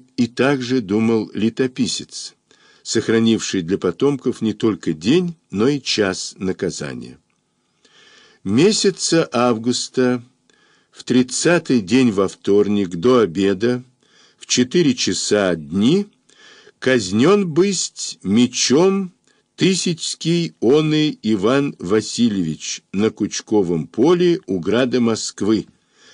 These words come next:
по велениям великого князя Дмитрия Ивановича. Глава девятая. Домостроительство. Ложиться старались пораньше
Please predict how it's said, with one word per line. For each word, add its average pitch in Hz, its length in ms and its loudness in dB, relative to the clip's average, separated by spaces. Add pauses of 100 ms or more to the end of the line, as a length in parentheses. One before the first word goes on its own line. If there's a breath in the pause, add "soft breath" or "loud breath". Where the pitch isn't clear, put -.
(140)
по 123 120 2
велениям 170 840 2
великого 90 640 -2
князя 151 880 -2
Дмитрия 139 1000 -2
Ивановича. 82 880 -8 (1500 soft breath)
Глава 151 400 2
девятая. 127 800 2 (540 loud breath)
Домостроительство. 147 1400 -2 (2250)
Ложиться 143 720 0
старались 156 680 0
пораньше 101 840 -2